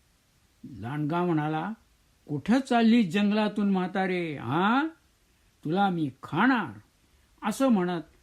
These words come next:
लांडग्याने एक लांब उडी घेतली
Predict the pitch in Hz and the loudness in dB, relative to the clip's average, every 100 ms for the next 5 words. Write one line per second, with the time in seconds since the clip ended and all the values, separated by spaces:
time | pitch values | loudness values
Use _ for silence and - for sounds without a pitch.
0 | _ _ - 123 165 175 185 185 185 202 | _ _ -10 -4 -2 0 0 0 -4 -6
1 | 165 180 151 127 104 131 175 190 - 135 | -4 -4 -4 -8 -6 -4 -4 -4 -4 -4
2 | 165 135 131 - 262 226 | -2 -2 -4 0 2 2